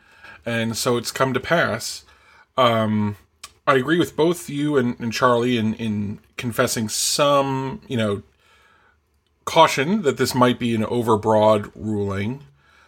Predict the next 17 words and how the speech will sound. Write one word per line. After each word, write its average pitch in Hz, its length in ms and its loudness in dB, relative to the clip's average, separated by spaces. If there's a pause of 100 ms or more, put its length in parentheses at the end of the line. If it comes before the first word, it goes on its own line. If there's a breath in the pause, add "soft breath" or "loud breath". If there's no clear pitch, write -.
(200 soft breath)
Um, 107 680 2
I 127 80 0
like 151 220 2
the 180 60 2
way 170 120 4
Charlie 127 360 4
laid, 113 300 -2 (220)
laid 113 260 -2
things 107 320 -2
out, 101 460 -4 (120)
um, 107 800 -2 (200)
in, 117 140 0 (460)
in 120 400 -4
almost 113 300 -2
all 127 120 2
the 123 80 -2
specifics. - 760 -6